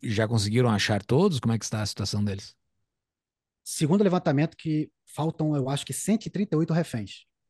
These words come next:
Speaker 2: Essa é a
Speaker 1: Meu
Speaker 2: conta que Israel
Speaker 1: Deus.
Speaker 2: tá fazendo.
Speaker 1: Que podem estar
Speaker 2: Cento e trinta.
Speaker 1: mortos já, né? Que podem
Speaker 2: Já podem estar mortos. É,
Speaker 1: Não tem
Speaker 2: o
Speaker 1: prova de
Speaker 2: Hamas
Speaker 1: vida, né? Eles não entregaram prova de vida.
Speaker 2: Não, não tem. Não tem tropa de, é, prova de vida. O Hamas,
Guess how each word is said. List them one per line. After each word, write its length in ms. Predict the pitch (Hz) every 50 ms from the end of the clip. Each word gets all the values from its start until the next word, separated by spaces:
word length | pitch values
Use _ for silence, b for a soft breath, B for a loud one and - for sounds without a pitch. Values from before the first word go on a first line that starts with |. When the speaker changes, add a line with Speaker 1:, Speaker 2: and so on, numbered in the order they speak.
| _ _ -
Speaker 2:
Essa 260 | 120 113 104 104 -
é 40 | 147
a 40 | 131
Speaker 1:
Meu 100 | 143 -
Speaker 2:
conta 240 | - 147 - 151
que 80 | - -
Israel 200 | 107 127 135 139
Speaker 1:
Deus. 100 | 135 139
Speaker 2:
tá 100 | - 135
fazendo. 320 | - 151 143 120 117 104
Speaker 1:
Que 100 | 95 139
podem 220 | 120 - 143 175 196
estar 140 | 165 - 180
Speaker 2:
Cento 80 | 175
e 20 | 143
trinta. 80 | 131
Speaker 1:
mortos 300 | 127 123 104 95 101 92
já, 180 | 87 104 95 95
né? 140 | 92 87 82
Que 60 | -
podem 500 | - 104 104 113 120 120 120 110 107 110 _ -
Speaker 2:
Já 140 | 202 202 -
podem 260 | - 135 139 139 147
estar 220 | 139 - 190 180
mortos. 600 | 170 156 151 175 190 185 - - 208 - - - _ _ _ _ _ -
É, 160 | 139 143 147
Speaker 1:
Não 140 | 147 147 147
tem 120 | - 156 156
Speaker 2:
o 40 |
Speaker 1:
prova 240 | 151 156 151 - 143
de 80 | 135 -
Speaker 2:
Hamas 100 | 175 123
Speaker 1:
vida, 180 | 123 107 107 101
né? 200 | 104 104 104 104 104 107 107
Eles 160 | 107 110 104
não 160 | 110 117 123
entregaram 400 | 127 120 123 120 113 117 117 110
prova 260 | 104 107 104 104 101 165
de 100 | 170 165
vida. 100 | 160 156
Speaker 2:
Não, 220 | 151 139 131 127
não 100 | 131 147
tem. 360 | 143 - - 117 107 98 98 _ _ _ -
Não 220 | 120 127 139 143
tem 180 | 135 - 143 131
tropa 240 | - 135 127 - 131
de, 100 | 127 -
é, 300 | 123 131 127 123 123 117
prova 260 | 113 - 127 131 131 139
de 80 | 151
vida. 380 | 147 135 147 160 180 196 190 - b b b b b b b
O 100 | - 170
Hamas, 760 | 160 180 180 175 165 165 160 160 160 156 147 131 127 - -